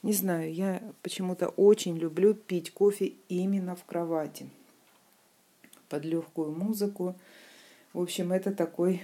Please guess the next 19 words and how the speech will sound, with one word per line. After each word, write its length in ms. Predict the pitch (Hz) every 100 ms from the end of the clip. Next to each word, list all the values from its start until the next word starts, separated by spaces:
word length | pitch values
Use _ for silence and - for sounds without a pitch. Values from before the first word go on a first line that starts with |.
| -
релакс. 520 | 180 175 165 147 - -
Так 260 | 190 202
начинается 680 | 180 - 170 175 175 175 175
мое 460 | 165 156 156 160 165 -
утро. 420 | 170 147 147 143 - - - - - - - - - - - - _ -
Теперь 280 | 277 269 320
что 240 | 254 - 269
мы 160 | 220
делаем? 500 | 170 185 165 165 160 151 - - -
Переворачиваем 1040 | 262 277 254 269 226 202 - 170 175 185 180 - - - -
<laughs> 480 | - - - - -
эту, 300 | 269 262 233 - - - - - - - 554 453 302 -
этот 380 | 294 277 269 247
наш 260 | 247 254
поднос. 720 | - 233 196 202 226 294 - - - - 330 220
И 80 | 202
у 120 | 196
нас 220 | 202 285
получается 880 | 285 247 240 233 233 220 214 - -